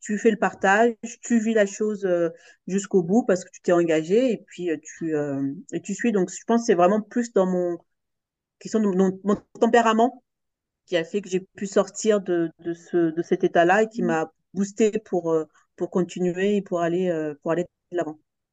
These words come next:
Speaker 2: D'accord. Tu as repoussé qu'une fois, hein. T'as reporté, t'as, t'as
Speaker 1: C'était
Speaker 2: annulé
Speaker 1: une
Speaker 2: un.
Speaker 1: fois. Ah, j'ai cru deux,
Speaker 2: Une
Speaker 1: tu
Speaker 2: fois.
Speaker 1: vois.
Speaker 2: Une
Speaker 1: <laughs> Oui, il y a
Speaker 2: fois.
Speaker 1: une fois, j'ai voulu, mais finalement, j'ai,
Speaker 2: Et
Speaker 1: j'ai fait, mais
Speaker 2: finalement,
Speaker 1: oui.
Speaker 2: tu l'as fait,
Speaker 1: Et
Speaker 2: mais tu as annulé une fois. On n'a effectivement, euh,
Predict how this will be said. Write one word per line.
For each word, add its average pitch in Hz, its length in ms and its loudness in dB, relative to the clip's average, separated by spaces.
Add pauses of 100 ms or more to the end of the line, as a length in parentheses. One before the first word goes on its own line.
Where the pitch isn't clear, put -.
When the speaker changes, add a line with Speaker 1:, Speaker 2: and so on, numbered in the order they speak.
Speaker 2:
D'accord. 165 440 2 (160)
Tu 220 120 2
as 190 60 4
repoussé 185 440 -4
qu'une 202 200 -2
fois, 165 260 -2
hein. 147 300 -4 (220)
T'as 165 100 0
reporté, 160 520 0
t'as, 156 180 0 (240)
t'as 165 100 4
Speaker 1:
C'était - 20 6
Speaker 2:
annulé 160 240 8
Speaker 1:
une 240 160 8
Speaker 2:
un. 214 40 0
Speaker 1:
fois. 254 280 6 (120)
Ah, 214 160 6
j'ai 240 140 4
cru 269 200 4
deux, 214 280 6
Speaker 2:
Une 214 80 -8
Speaker 1:
tu 180 100 0
Speaker 2:
fois. - 20 2
Speaker 1:
vois. 202 220 2 (380)
Speaker 2:
Une 208 240 4
Speaker 1:
<laughs> - 120 -14
Oui, 240 120 8
il - 20 10
y 240 40 10
a 226 60 10
Speaker 2:
fois. - 0 -
Speaker 1:
une 240 140 10
fois, 269 160 6
j'ai 254 120 6
voulu, 262 380 8
mais 254 120 4
finalement, 233 640 4
j'ai, 233 280 0
Speaker 2:
Et 202 160 8
Speaker 1:
j'ai 208 120 2
fait, 240 240 10
mais 233 120 8
Speaker 2:
finalement, - 20 8
Speaker 1:
oui. 196 100 2
Speaker 2:
tu - 100 -2
l'as 196 160 6
fait, 165 260 2
Speaker 1:
Et 180 40 -2
Speaker 2:
mais 175 100 2
tu 190 160 -6
as 180 60 2
annulé 196 520 2
une 233 200 2
fois. 202 560 -2
On 160 60 -6
n'a 165 300 -4
effectivement, 175 640 0
euh, 160 100 2